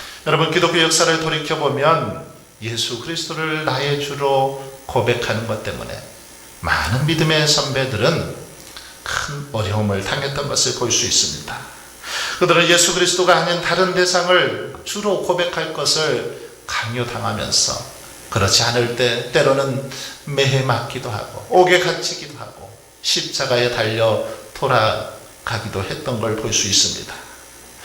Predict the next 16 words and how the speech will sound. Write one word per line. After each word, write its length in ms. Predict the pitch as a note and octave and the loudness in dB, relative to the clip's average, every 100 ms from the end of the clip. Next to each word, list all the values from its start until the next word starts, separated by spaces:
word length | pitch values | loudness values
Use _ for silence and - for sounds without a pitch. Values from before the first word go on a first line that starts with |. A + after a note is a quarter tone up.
| - - - | -2 -2 2
그러나 520 | D3+ C#3+ C#3 - - - - | 2 4 2 0 -6 -14 -14
그럼에도 420 | - F#3+ E3+ E3+ E3+ | -8 -4 -4 -4 -6
불구하고 420 | D3+ D3 B2+ - - - - - - - | -8 -8 -10 -12 -14 -18 -20 -20 -20 -12
그들은 300 | - - G2 | -6 -4 -2
어떻게 500 | G2+ G#2+ - - A#2+ | 0 0 0 -2 -4
했습니까? 520 | A#2 - - G#2+ - - | 2 2 2 -2 -6 -4
끝까지 760 | - F3+ - - D3+ C#3+ C#3+ C#3+ D#3+ | -2 -2 -4 -2 0 0 -2 -6 -6
믿음을 360 | F#3+ E3 D#3 | -4 -4 -4
지켰습니다. 640 | D3+ - C3+ - - - - - - - - - - | -4 -6 -2 -2 -2 -6 -12 -16 -14 -4 -2 -2 4
때로는 640 | F#3+ F#3+ F#3+ F#3 F#3 D3 | 6 8 8 6 2 -2
생명의 800 | C#3+ - G#3+ G#3+ A3 G#3+ G#3+ F3+ G#3 | 0 2 4 4 6 6 6 4 2
위협을 640 | G#3 - B2+ B2 F#2+ - - - - - - | -2 -2 -2 -4 -6 -10 -16 -20 -20 -20 -12
받았지만 580 | - - A2+ - - - - - - - - | -8 -8 -8 -8 -10 -12 -18 -14 -8 -6 2
그러나 440 | G#3+ G#3 G#3 G3+ | 6 8 10 8
그럼에도 720 | - G#3 G#3+ G#3 G#3 G3+ G3+ G3 | 6 4 6 4 4 6 6 4
불구하고 800 | - G3 F#3+ F3+ D3+ - - - | 2 0 2 2 2 -2 -8 -14